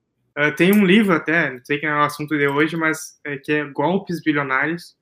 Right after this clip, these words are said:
que ele é focado em todas as pessoas que passaram, ah, golpes de bilhões. E ali nesse livro tem a história tanto do Madoff, né, e do,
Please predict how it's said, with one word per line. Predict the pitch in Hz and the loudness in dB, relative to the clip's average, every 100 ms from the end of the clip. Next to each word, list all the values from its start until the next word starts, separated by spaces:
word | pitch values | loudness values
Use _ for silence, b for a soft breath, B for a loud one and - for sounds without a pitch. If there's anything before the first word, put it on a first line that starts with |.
| _ _ _ _ _ | _ _ _ _ _
que | |
ele | 151 160 | 2 2
é | |
focado | 156 180 175 170 175 185 | 2 -4 0 2 2 0
em | 180 | -2
todas | 185 190 214 202 | -2 0 0 0
as | 196 | -4
pessoas | 185 175 160 170 175 | -6 -6 -2 -2 -4
que | - | -8
passaram, | - 151 - 151 160 156 143 _ _ _ _ _ _ | -8 -6 -2 -2 0 -4 -10 _ _ _ _ _ _
ah, | 143 | -12
golpes | 139 151 170 175 147 | 0 2 2 0 -2
de | 156 | -2
bilhões. | 170 160 147 135 - - _ _ _ _ - | 0 2 0 -2 -8 -16 _ _ _ _ 0
E | 151 | 2
ali | 151 160 | 6 4
nesse | 165 165 156 | 4 -2 -2
livro | 156 170 | -2 -2
tem | 170 160 | -2 -2
a | |
história | 160 - 151 147 | -2 -2 -2 0
tanto | 170 170 | -2 -4
do | 175 | -4
Madoff, | 170 151 165 208 - - | 0 0 0 -6 -10 -12
né, | 135 151 - - | -8 -8 -10 -8
e | 160 | -6
do, | 147 160 160 160 160 160 160 | -2 -2 -2 -2 -2 -2 -4